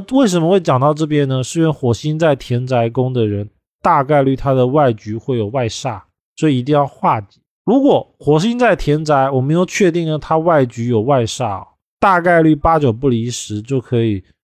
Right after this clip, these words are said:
知道这间房子在哪一年会有伤灾、意外，甚至是火灾。火星在田宅的一定要特别注意风水上的问题，因为田宅宫是财库的位置，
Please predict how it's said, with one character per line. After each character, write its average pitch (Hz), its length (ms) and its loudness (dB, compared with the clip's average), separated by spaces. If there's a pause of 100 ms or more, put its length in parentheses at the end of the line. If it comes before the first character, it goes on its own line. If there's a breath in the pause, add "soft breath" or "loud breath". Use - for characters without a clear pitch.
(140)
知 151 180 0
道 143 240 4 (320)
这 151 120 0
间 151 180 2
房 127 360 -4
子 127 100 -6
在 135 160 2
哪 113 220 -6
一 120 140 -6
年 107 360 -6 (260)
会 143 140 2
有 110 100 2
伤 123 380 -2
灾、 120 220 0
意 120 220 -4
外， 110 260 -2
甚 113 260 -6
至 113 80 -6
是 113 140 -8
火 98 260 -12
灾。 98 260 -10 (340)
火 139 200 2
星 214 240 -2
在 220 200 2
田 135 300 -2
宅 117 280 0
的 117 160 -2
一 123 160 -6
定 151 140 -4
要 143 260 -2 (340)
特 160 220 2
别 127 180 2
注 143 220 -2
意 131 80 -2
风 143 280 -4
水 117 200 -4
上 117 240 -4
的 107 80 -6
问 110 260 -6
题， - 200 -20 (240)
因 156 100 -4
为 170 160 0 (460 soft breath)
田 151 280 0
宅 151 240 4
宫 147 260 0
是 143 220 -4
财 113 260 -4
库 143 220 -4
的 127 140 0
位 117 200 0
置， - 260 -12